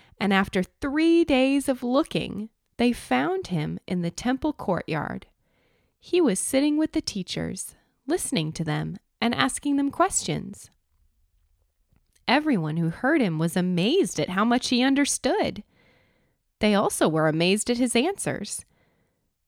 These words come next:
When his parents saw him, they were surprised. His mother said to him, "Son, why have you treated us like this? Your father and I have been worried about you.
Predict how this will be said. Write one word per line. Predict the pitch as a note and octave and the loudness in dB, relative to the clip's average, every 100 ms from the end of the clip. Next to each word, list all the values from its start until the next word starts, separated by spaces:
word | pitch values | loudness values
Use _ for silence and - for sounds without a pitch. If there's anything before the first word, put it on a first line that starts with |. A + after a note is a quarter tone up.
| _ _ | _ _
When | A3+ A3+ | 2 2
his | G3+ | 2
parents | - A3+ D4 G4+ - | -2 -2 -2 -2 -4
saw | - D3+ D#3 | -4 -2 0
him, | D#3 D3 E3+ - - | -2 -4 -8 -10 -4
they | C4+ | 0
were | D4 | 0
surprised. | - E3+ - A3 F4 - F#3 - - - _ _ _ _ _ | 0 -4 0 2 2 0 -4 -6 -10 -16 _ _ _ _ _
His | _ C4+ A#3+ | _ -2 2
mother | B3 D#4+ E4+ | 2 2 2
said | A3 - G#3+ | 0 0 0
to | A3+ | 2
him, | A3+ A3+ A3+ - _ _ _ _ _ | 2 2 -2 -8 _ _ _ _ _
"Son, | - - - F4+ F#4 C#4+ D#4 - _ _ _ _ | -14 -8 -2 -2 0 -2 -6 -10 _ _ _ _
why | D#4 E4 F#4+ | 2 4 4
have | G4 F#4 | 0 -2
you | F4 | -2
treated | - - F#4+ A4+ G4+ | -2 -2 0 0 0
us | A#3 - F#3 | -2 -2 -2
like | E3+ - | -2 -2
this? | C#3 D#3+ - - _ _ _ _ _ _ _ _ | -4 -4 -8 -10 _ _ _ _ _ _ _ _
Your | D4+ | 0
father | D4 - D4+ E4 F4+ C#4 | 0 0 0 2 0 2
and | A3 | 2
I | A#3+ C4 | 0 0
have | C#4 | 0
been | - C4 B3 | 0 -2 -2
worried | C4 D4+ G4+ G#4 | -2 0 2 2
about | C#4+ F#3+ D#3+ - | 2 0 0 -2
you. | F3 D#3 D#3+ | -4 -4 -4